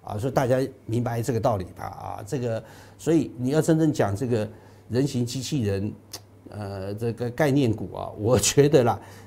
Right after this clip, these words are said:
这个最好的投资地方呢，还是在中国啊。这个跟大家，呃，先开始呢，提一提这个万明哥自己的，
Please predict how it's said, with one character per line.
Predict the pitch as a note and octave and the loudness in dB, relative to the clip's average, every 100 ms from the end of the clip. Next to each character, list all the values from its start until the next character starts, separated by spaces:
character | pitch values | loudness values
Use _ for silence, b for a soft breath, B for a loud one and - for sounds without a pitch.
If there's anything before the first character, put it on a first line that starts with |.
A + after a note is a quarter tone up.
| B | B
这 | C#3 | -2
个 | A#2+ A2+ A2 - - B2+ | 2 2 0 -6 -12 -2
最 | F#3 D3+ | 4 4
好 | G#2+ | 4
的 | G2+ | 0
投 | G#2+ A2+ | 0 0
资 | A2 | 0
地 | A#2+ A2+ | 0 0
方 | G#2 G2+ | 0 0
呢， | G#2 | 0
还 | F2+ A#2+ | -2 -4
是 | A2 A2 | -4 -2
在 | A#2 | -2
中 | G2 G2+ G2 | -2 -2 -4
国 | - - | -6 -12
啊。 | - G2 G2+ | -12 -12 -12
这 | G#2+ A2 | -6 -6
个 | |
跟 | G2 A2+ | -4 -2
大 | A2 | -2
家， | G#2 A2 G#2+ B B B B B | -2 -2 -4 B B B B B
呃， | - - | -10 -8
先 | C3 B2+ B2 - - - - | -4 -2 -2 -2 -12 -20 -4
开 | C#3+ C#3 | 2 2
始 | - | 2
呢， | G#2 G#2 | 0 0
提 | G#2 A#2+ | -4 -4
一 | C3+ | -4
提 | A#2 A2+ | -2 -2
这 | B2+ | 0
个 | A#2 A2 | 2 0
万 | - C3+ | 0 0
明 | A#2+ | 0
哥 | A#2+ B2+ B2 | 0 0 0
自 | - D#3+ | -2 -2
己 | A#2 G2+ F#2+ | -4 -6 -6
的， | F#2 A#2 G#2+ G#2 | -4 -2 -2 -4